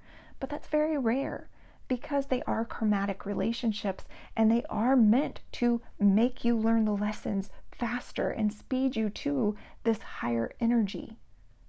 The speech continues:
so that the next lifetime, these things are already resolved and you don't have to keep repeating the same patterns. So what patterns are you repeating in your life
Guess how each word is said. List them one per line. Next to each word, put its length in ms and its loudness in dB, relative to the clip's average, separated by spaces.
so 200 -8
that 160 2
the 80 2
next 340 0
lifetime, 840 -2
these 400 0
things 480 2
are 200 0
already 280 0
resolved 760 -4
and 100 2
you 80 2
don't 200 0
have 220 -4
to 80 -8
keep 280 -4
repeating 640 -2
the 80 -6
same 300 -4
patterns. 640 -6
So 200 2
what 380 2
patterns 480 4
are 160 2
you 260 0
repeating 600 -2
in 180 0
your 160 2
life 560 -2